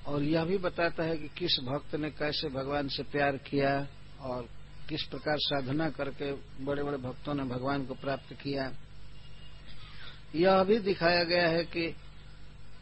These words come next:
अत्यंत जागतिक धरातल पर गिरे हुए लोग भी किस तरह भगवान को प्राप्त किए किसी साधु के संग से, जैसे पुरुरवा महाराज, जजाति महाराज,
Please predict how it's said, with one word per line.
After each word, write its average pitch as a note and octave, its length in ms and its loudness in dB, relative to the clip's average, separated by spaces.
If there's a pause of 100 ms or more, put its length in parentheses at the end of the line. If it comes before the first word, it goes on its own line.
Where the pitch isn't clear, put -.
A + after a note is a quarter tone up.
(240)
अत्यंत F3+ 560 0
जागतिक D3+ 680 2
धरातल D3 440 2
पर D3+ 220 -2
गिरे D3 360 0
हुए C#3+ 200 0
लोग C#3 360 0
भी C3+ 120 0
किस - 340 -2
तरह C#3+ 200 2
भगवान C3+ 460 0
को C3 160 -6
प्राप्त C3+ 460 0 (120)
किए D3 340 6 (320)
किसी - 200 -4
साधु C3 360 0
के B2 180 -6
संग A#2 340 0
से, A2+ 180 -4
जैसे C#3 300 0
पुरुरवा D3 500 2
महाराज, C3 520 0 (1000)
जजाति B2+ 580 -2
महाराज, B2+ 460 -2